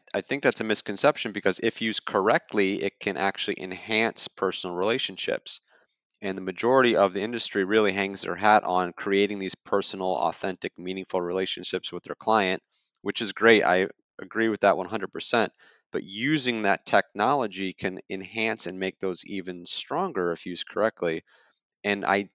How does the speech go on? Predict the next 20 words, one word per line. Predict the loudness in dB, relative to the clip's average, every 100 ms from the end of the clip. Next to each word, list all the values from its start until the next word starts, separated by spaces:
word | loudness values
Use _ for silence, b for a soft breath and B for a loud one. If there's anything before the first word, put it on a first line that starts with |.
| _
think | -4 -4 -2
we're | -2
just | 0 -4 0
at | 0 2
this | -2 -4
point | -2 0 0 2
where | 4 6 4 -2 _ -10
we | -6 -2
have | 4 4 4 0
to | -2 0
adopt | 0 0 0 0 -2 -6
it | -6
now | -6 -8 -8 -8 -10
because | -8 -6 0 0 0 -4 -6 b b
of | -2 -2
the | 0 -2
shift | 0 -2 -2 -8
in | -12
consumer | -12 -8 -6 -4 -4
expectations. | -4 -4 -4 -2 -4 -2 -4 -6 -8